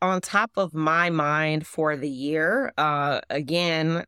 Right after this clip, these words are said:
I'm such a context person. The broader context is that where I live in deep East Oakland, I mentioned to you before, I grew up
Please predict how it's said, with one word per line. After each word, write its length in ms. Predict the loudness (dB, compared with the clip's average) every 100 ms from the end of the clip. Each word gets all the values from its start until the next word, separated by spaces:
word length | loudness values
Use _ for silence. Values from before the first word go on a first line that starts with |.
| -10
I'm 240 | -10 -10 -8
such 220 | -6 -6
a 40 |
context 1000 | -8 -4 -2 0 -2 -2 -6 -4 -8 -10
person. 580 | -6 -6 -4 -4 -4 -8 _ _ _ _ _ _ -20 _ _ _
The 140 | -4 0
broader 340 | 2 2 2
context 600 | 0 0 2 0 -2 -2
is 180 | -6 -2
that 440 | -2 -2 -2 -6 -8
where 320 | 0 2 2
I 120 | 2
live 280 | 0 0 0
in 160 | -2
deep 180 | -2 -6
East 200 | -4 -4
Oakland, 500 | -2 -4 -4 -6 -4
I 80 | -4
mentioned 300 | -4 -6 -8
to 100 | -6
you 100 | -6
before, 540 | -8 -8 -4 -2 -2 -4
I 100 | -6
grew 220 | -6 -6
up 160 | -8